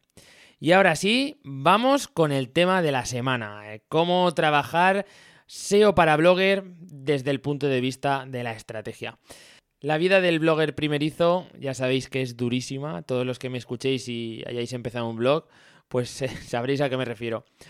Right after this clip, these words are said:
Trabajas muy duro todas las semanas, generando contenidos. Muchas veces, eh, pues cuando estás empezando, la calidad de los contenidos es justita, ¿no? Eh, todos echamos la vista atrás y podemos decir, "Las primeras publicaciones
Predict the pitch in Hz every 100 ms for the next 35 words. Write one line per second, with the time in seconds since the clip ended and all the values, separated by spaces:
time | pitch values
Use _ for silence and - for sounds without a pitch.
0 | - _ _ 135 147 143 147 143 139 135
1 | 151 151 147 147 143 127 139 160 185 208
2 | 220 190 - - - 117 117 117 123 120
3 | 113 113 123 143 151 160 - 123 131 120
4 | 131 131 156 156 - - _ _ - 50
5 | 50 123 120 - 123 120 - 127 139 139
6 | 131 131 147 135 127 120 113 123 123 131
7 | 120 117 127 135 127 110 - 127 117 107
8 | 117 131 127 117 113 127 123 127 120 135
9 | 135 131 131 131 131 - 123 127 135 147
10 | 139 127 117 117 113 104 98 90 87 110
11 | 117 127 123 120 120 123 117 113 123 117
12 | 127 120 123 123 127 120 113 123 131 139